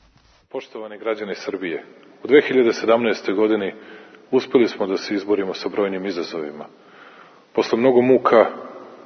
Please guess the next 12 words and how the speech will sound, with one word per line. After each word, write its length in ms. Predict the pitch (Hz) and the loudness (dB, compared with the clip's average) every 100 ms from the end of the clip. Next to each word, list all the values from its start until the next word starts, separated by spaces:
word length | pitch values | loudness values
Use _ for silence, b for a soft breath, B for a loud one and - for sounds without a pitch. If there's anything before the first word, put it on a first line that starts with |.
| - | -6
posle 240 | - 110 | -4 -2
mnogo 240 | 110 110 | 2 2
godina, 460 | 98 113 98 87 78 - B B B B B B B | 4 4 4 -2 -4 -8 B B B B B B B
oborili 440 | 101 95 113 117 107 | -6 4 6 6 4
smo 320 | - 107 98 - - - | 2 2 2 2 -12 -12
javni 400 | 98 107 101 101 90 | 2 6 6 4 0
dug 320 | 107 92 - - B B B B | -2 -2 -8 -12 B B B B
i 60 | 98 | 0
nastavit 440 | 104 - 110 82 | 0 2 -2 -2
ćemo 260 | - 85 78 | -4 -6 -6
sa 160 | - | -8
tim. 220 | - 87 | -8 -8